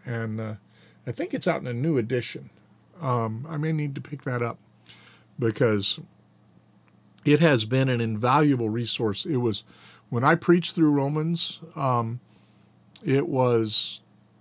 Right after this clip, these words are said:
just super helpful in coming to an understanding of what was going on in nine, ten, and eleven. Um, and I'm not <laughs> at all rejecting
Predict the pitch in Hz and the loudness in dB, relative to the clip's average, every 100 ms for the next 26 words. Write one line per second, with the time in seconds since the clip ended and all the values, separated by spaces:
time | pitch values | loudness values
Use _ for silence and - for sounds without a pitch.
0 | _ _ _ _ _ - - - - 139 | _ _ _ _ _ -20 -20 -6 2 2
1 | - - - 226 214 165 117 123 110 - | 2 2 2 2 4 4 2 0 -4 -8
2 | 113 - _ _ _ _ _ _ _ 170 | -14 -14 _ _ _ _ _ _ _ 0
3 | 131 120 104 165 151 131 143 123 120 117 | 2 2 2 4 4 2 0 -2 -2 -2
4 | - 143 127 120 110 104 131 120 - 127 | -2 0 0 0 0 0 0 -2 -2 -2
5 | 120 120 123 120 110 147 135 123 117 117 | 0 0 0 0 -2 -4 -2 -2 -2 -4
6 | 110 - 113 110 110 113 107 120 _ _ | -6 -6 -6 -4 -4 -6 -8 -14 _ _
7 | _ _ _ _ _ _ _ 139 113 104 | _ _ _ _ _ _ _ -6 -4 -4
8 | 98 92 _ _ _ _ _ _ _ _ | -6 -14 _ _ _ _ _ _ _ _
9 | _ _ _ _ _ _ _ _ - 117 | _ _ _ _ _ _ _ _ -4 0
10 | 117 117 131 120 _ _ _ 208 180 151 | 0 2 2 2 _ _ _ -4 -2 2
11 | 151 143 151 135 117 110 143 - 127 107 | 2 4 4 4 4 4 0 0 -4 -4
12 | 107 | -6